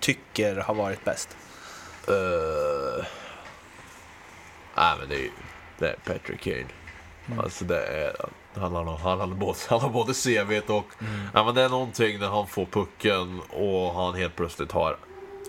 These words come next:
Speaker 2: hur mycket tid som helst i världen.
Speaker 1: Mm.
Speaker 2: Det är nog ingen som är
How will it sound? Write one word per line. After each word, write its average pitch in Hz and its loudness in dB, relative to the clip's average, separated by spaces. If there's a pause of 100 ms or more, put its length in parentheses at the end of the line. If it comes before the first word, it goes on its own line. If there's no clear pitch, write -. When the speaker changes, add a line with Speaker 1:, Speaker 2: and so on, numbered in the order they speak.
Speaker 2:
hur 104 2
mycket 90 -2
tid 87 -2 (140)
som 92 0
helst 87 -2
i - 0
världen. 78 -2 (160)
Speaker 1:
Mm. 113 -6 (220)
Speaker 2:
Det 87 2
är 85 0
nog 85 -4
ingen 85 -4
som 90 -2
är 85 -2